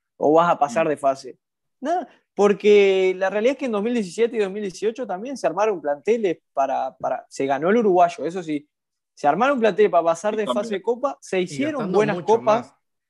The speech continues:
Speaker 1: se hicieron buenas copas, o sea, buenas copas entre comillas, porque se hicieron nueve y diez puntos y no se logró clasificar,
Speaker 3: Sí.
Speaker 1: pero al menos eran más dignas que las que vimos este año. Y
Speaker 2: Sí.
Speaker 1: el uruguayo lo tenías casi asegurado, porque eran planteles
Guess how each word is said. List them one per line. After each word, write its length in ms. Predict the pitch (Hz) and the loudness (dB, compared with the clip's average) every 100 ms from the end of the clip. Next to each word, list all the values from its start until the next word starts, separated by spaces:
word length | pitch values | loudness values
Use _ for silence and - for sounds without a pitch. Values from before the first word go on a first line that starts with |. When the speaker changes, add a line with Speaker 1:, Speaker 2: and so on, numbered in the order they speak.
| _ - | _ -8
Speaker 1:
se 140 | 170 | -8
hicieron 380 | 160 208 233 208 | -4 -2 -2 -4
buenas 280 | 226 220 - | -6 -6 -4
copas, 480 | 220 220 240 262 - | -4 -4 -6 -8 -10
o 120 | 175 | -10
sea, 100 | 147 | -8
buenas 300 | 139 190 180 | -4 -2 -2
copas 220 | 180 170 | -2 -4
entre 180 | 147 143 | -4 -6
comillas, 400 | 147 165 175 196 | -6 -6 -2 -2
porque 280 | 156 135 127 | -2 -4 -8
se 120 | - | -8
hicieron 400 | 127 156 156 143 | 0 2 2 -2
nueve 400 | 151 180 190 165 | 2 4 6 6
y 40 | 147 | 8
diez 160 | 170 170 | 6 4
puntos 320 | 185 151 135 | 0 0 -4
y 40 | |
no 140 | 147 165 | -4 -4
se 140 | 160 | 2
logró 260 | 160 170 165 | 4 4 0
clasificar, 540 | 175 175 190 220 254 | -2 -2 -4 -2 -2
Speaker 3:
Sí. 160 | - _ _ _ _ _ _ _ _ _ _ _ _ _ - | -6 _ _ _ _ _ _ _ _ _ _ _ _ _ -2
Speaker 1:
pero 160 | 175 | 0
al 100 | 165 | 0
menos 300 | 175 254 269 262 | 0 -6 -6 -6
eran 200 | 262 226 | -8 -6
más 140 | 220 | -6
dignas 380 | 208 202 220 269 | -6 -4 -4 -4
que 80 | 247 | -6
las 120 | 233 | -8
que 180 | - 175 | -8 -6
vimos 280 | 180 185 170 | -6 -4 -4
este 160 | 156 | -2
año. 400 | 160 151 123 120 _ _ _ _ - | -2 -2 -8 -14 _ _ _ _ 0
Y 260 | 214 147 - | 0 0 0
Speaker 2:
Sí. 100 | 143 | 0
Speaker 1:
el 340 | 165 180 190 | 4 4 4
uruguayo 540 | 196 202 254 269 320 | 4 4 4 4 0
lo 160 | 285 226 | 0 0
tenías 280 | 240 320 330 | 0 -8 -6
casi 180 | 320 294 | -6 -6
asegurado, 600 | 226 196 226 370 339 170 | -4 -4 -4 -6 -6 -8
porque 220 | 185 175 | -8 -6
eran 200 | 294 311 | -6 -6
planteles 600 | 185 190 180 285 311 339 | 2 2 2 0 0 -2